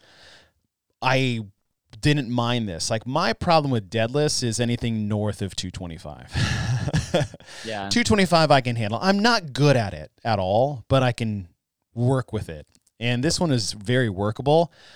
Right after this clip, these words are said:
Speaker 1: but my burpees were so slow 'cause I was trying so hard not to re-aggravate,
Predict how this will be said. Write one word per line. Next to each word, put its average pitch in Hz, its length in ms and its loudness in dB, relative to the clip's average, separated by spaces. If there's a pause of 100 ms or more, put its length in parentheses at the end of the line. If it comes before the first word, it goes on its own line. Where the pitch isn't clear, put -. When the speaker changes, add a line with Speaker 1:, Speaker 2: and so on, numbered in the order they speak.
(220)
Speaker 1:
but 135 140 -4
my 131 160 -2
burpees 120 560 -2
were 104 120 -8
so 123 460 2
slow 117 400 0
'cause 98 160 -10
I 107 60 -6
was 101 80 -6
trying 98 280 -8
so 110 440 -2
hard 101 440 -2
not 92 360 -10
to 98 100 -10
re-aggravate, 90 840 -10